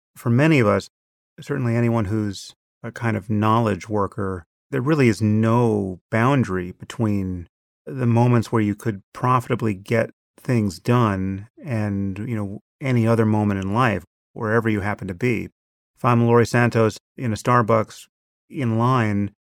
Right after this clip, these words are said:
there are many reasons not to look at the barista, but one is you can catch up on the emails that you know you're gonna have to answer at some point. And if you answer a few now, that's a few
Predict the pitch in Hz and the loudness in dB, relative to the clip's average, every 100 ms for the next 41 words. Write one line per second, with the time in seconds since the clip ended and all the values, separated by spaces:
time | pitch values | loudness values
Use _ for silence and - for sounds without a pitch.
0 | _ - 139 120 113 120 165 135 117 107 | _ -8 -4 -2 0 2 2 4 2 2
1 | 110 104 113 107 113 110 107 - _ _ | 0 0 0 0 0 0 -2 -4 _ _
2 | _ - 117 - 113 104 95 - 110 127 | _ -8 -8 -6 -4 -4 -4 -2 0 2
3 | 160 - 101 90 - 107 - _ _ - | 0 -2 -2 -2 -2 -2 -2 _ _ -14
4 | 117 120 165 160 113 110 95 _ - 117 | -6 0 2 4 4 0 -4 _ -6 -4
5 | 113 120 - 120 117 120 120 113 110 127 | -2 -4 0 -2 0 0 2 2 2 2
6 | 113 107 107 104 - - 113 113 113 110 | 2 2 0 -4 -6 -4 -2 0 0 0
7 | 113 120 117 110 104 101 101 113 - 120 | 2 2 2 2 0 -4 -4 -6 -4 -4
8 | 110 - 110 - 127 135 - 104 104 107 | -4 -4 -8 -4 -2 -2 -2 -4 -2 -4
9 | 104 104 107 - 123 117 - 113 101 117 | -4 -2 -6 -6 -4 -4 -2 -4 -2 -2
10 | 110 104 110 113 110 104 104 - - 117 | 0 0 0 0 0 -4 -8 -10 -4 0
11 | 113 | 0